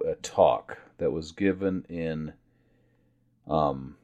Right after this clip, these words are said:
General Conference in nineteen sixty-one. So this would have been the, uh, October, uh, nineteen sixty-one General Conference.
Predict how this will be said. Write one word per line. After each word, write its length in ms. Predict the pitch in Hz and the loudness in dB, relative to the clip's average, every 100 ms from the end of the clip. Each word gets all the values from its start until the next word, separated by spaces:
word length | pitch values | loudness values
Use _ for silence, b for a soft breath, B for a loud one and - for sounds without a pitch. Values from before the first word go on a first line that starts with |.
| _ | _
General 380 | 87 101 107 95 | 2 4 6 2
Conference 800 | - 92 82 78 73 69 - - | 2 0 0 0 -10 -10 -10 -12
in 280 | 82 80 78 | -8 -6 -4
nineteen 600 | 85 101 - - 98 85 | -2 -2 -4 -6 -4 -4
sixty-one. 1300 | - - 92 - - 82 73 67 71 69 58 53 - _ _ _ _ _ _ _ _ _ _ _ _ _ _ _ _ _ | -8 -6 -6 -6 -8 -6 -6 -6 -8 -6 -8 -12 -20 _ _ _ _ _ _ _ _ _ _ _ _ _ _ _ _ _
So 220 | - 90 80 | -6 -2 2
this 260 | 92 - | 2 0
would 140 | 95 85 | -2 -2
have 180 | 76 | -4
been 460 | 71 80 78 76 73 | -2 -2 -2 -6 -10
the, 420 | 82 78 76 73 76 | -8 -6 -6 -6 -4
uh, 300 | 73 71 67 | -4 -4 -4
October, 960 | 67 71 - - 90 80 73 67 64 - _ _ _ _ _ - _ - - - _ _ _ | -4 -4 -8 4 6 6 -4 -8 -8 -14 _ _ _ _ _ -20 _ -20 -20 -20 _ _ _
uh, 220 | - 71 73 | 0 0 2
nineteen 500 | 82 80 - 85 76 | 0 -2 -4 -10 -8
sixty-one 920 | - 82 - 80 76 71 82 73 73 | -6 -6 -6 -6 -6 -2 -2 -2 -2
General 260 | 82 76 71 | -2 -2 -4
Conference. 840 | - 85 82 - 90 101 - | -2 0 0 -2 -2 -2 -10